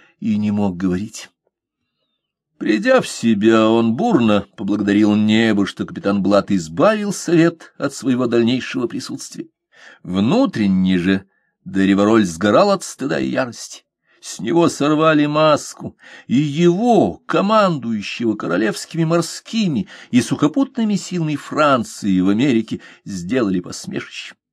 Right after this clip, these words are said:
Тем не менее, в середине марта они всё же отплыли в Картахену.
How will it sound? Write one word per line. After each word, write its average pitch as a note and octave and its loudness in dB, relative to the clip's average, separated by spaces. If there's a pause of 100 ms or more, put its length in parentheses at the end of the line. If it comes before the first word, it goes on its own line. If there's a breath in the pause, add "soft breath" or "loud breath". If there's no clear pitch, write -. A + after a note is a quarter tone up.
(1600)
Тем C4 2
не A#2+ 4
менее, G3 2
в E3+ -2
середине C#3+ 2
марта A#2 0
они G#2 -2
всё A#3+ -6
же G3+ -2 (320 loud breath)
отплыли D3+ 4
в - -4
Картахену. G2 -2